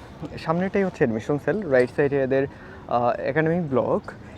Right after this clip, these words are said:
এই পাশে হচ্ছে অ্যাডমিনিস্ট্রেশন ব্লক, মেডিকেল, আহ,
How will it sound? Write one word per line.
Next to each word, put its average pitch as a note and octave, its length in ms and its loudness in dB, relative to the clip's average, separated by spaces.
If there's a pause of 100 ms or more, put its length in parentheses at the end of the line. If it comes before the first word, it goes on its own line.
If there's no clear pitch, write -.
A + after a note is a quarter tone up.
এই D3 100 4
পাশে D#3 280 4
হচ্ছে D3+ 240 6
অ্যাডমিনিস্ট্রেশন C3+ 680 4
ব্লক, C3 320 8
মেডিকেল, C3 600 6
আহ, A2 260 6